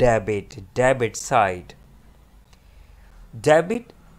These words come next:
इससे ये फ़र्क नहीं पड़ता, debit का मतलब हमेशा increase होना है या decrease होना।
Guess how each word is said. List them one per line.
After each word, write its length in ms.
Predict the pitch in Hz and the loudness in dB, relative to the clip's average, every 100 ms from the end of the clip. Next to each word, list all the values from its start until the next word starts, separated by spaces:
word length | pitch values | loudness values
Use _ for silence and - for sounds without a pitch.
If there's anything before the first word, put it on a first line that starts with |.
| - - - | -20 -20 -8
इससे 260 | 190 - 240 | -6 -2 -2
ये 280 | 156 202 | 2 2
फ़र्क 320 | 262 240 220 208 | 2 0 0 -2
नहीं 140 | 196 | -4
पड़ता, 380 | 143 131 - 202 | -2 -2 0 -2
debit 420 | 135 147 160 190 | 2 0 0 -4
का 200 | - 180 | 0 0
मतलब 400 | 165 165 175 170 | 0 0 -2 0
हमेशा 480 | 151 151 180 170 - | -4 -4 -2 -2 -2
increase 580 | 151 147 156 151 160 147 | -10 -10 -10 -8 -8 -6
होना 320 | 147 139 139 | -8 -4 -2
है 180 | 139 135 | -2 -2
या 220 | 127 151 | 2 2
decrease 580 | 147 123 123 113 98 - | 2 -4 -6 -10 -10 -14
होना। 280 | 92 90 | -16 -16